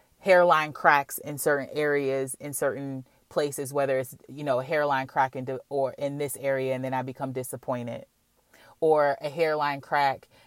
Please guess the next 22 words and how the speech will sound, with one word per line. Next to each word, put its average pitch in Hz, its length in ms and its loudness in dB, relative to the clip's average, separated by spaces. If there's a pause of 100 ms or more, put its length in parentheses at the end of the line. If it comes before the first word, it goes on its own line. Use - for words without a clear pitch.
(160)
in 143 540 -4 (260)
the 147 140 -2
fact 143 380 -2
that, 135 420 0 (380)
um, 143 280 2
my 151 200 2
expectations 139 880 -6
were 139 160 -4
not 127 240 -2
lived 131 540 -4
up 143 240 -2
to. 123 380 -10 (120)
That's 139 380 -4 (160)
something 135 400 -6
that 123 160 -6
I 131 160 -2
have 127 260 -4
to 123 100 -6
own, 117 420 -8
not 123 240 0
everyone 120 420 -6
else. 117 460 -10